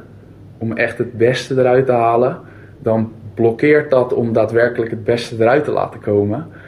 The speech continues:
En ik merk altijd, en dat is een van de boeken wat, wat ik zo meteen ook over wil hebben, is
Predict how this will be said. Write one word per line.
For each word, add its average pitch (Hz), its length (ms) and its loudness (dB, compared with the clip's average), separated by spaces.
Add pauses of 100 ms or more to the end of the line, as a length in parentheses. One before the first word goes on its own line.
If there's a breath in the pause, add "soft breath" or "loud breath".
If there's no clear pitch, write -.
(160 loud breath)
En 104 100 -4
ik 110 120 -4
merk 117 300 0
altijd, 135 480 0
en 110 100 -8
dat 110 140 -2
is 110 120 -8 (180)
een 120 180 -2
van 117 120 -4
de 110 60 -4
boeken 113 380 -4
wat, 110 300 -2
wat 110 240 -6
ik - 60 -18
zo 113 180 0
meteen 113 280 2
ook 113 200 -2
over 110 280 -2
wil 110 140 2
hebben, 127 320 2 (320 loud breath)
is - 460 0